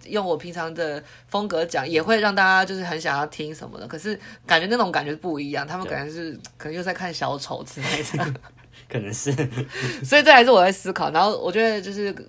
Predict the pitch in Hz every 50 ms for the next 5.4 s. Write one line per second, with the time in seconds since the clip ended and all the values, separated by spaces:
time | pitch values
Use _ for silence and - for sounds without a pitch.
0 | - _ - - - - - 175 170 170 170 170 170 160 131 120 110 113 127 120
1 | 123 - 202 190 180 170 143 113 - - - - - - - - - - - -
2 | - _ _ - 226 220 208 202 196 190 208 202 196 196 180 - - - 208 185
3 | 180 175 160 143 151 180 170 147 139 135 165 160 147 - - 165 160 - - -
4 | 143 156 147 143 139 143 139 143 151 151 - - 160 147 - - - - 135 -
5 | - 139 135 139 143 - -